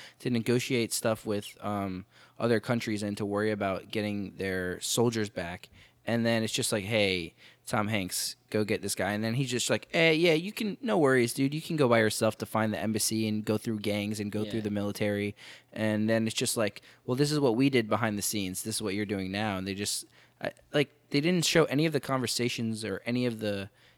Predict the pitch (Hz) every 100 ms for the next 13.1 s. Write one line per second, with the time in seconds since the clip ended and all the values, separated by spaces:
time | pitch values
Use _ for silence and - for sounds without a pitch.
0 | _ - 135 120 110 - 113 110 104 113
1 | 104 - 123 - - 151 139 110 120 139
2 | 104 98 101 95 95 101 117 110 98 110
3 | 117 131 107 98 98 95 101 104 110 -
4 | - 185 160 175 180 214 180 - 143 120
5 | 120 120 113 113 110 110 - 127 110 -
6 | 120 117 - 113 127 131 127 120 143 123
7 | 123 - 120 117 117 110 110 - - -
8 | - - - 123 120 113 - 117 113 123
9 | 113 117 110 - 110 113 107 113 110 110
10 | 107 110 95 120 113 113 131 120 117 -
11 | 110 98 95 - 110 113 107 110 98 110
12 | 107 104 - 113 104 117 117 113 113 107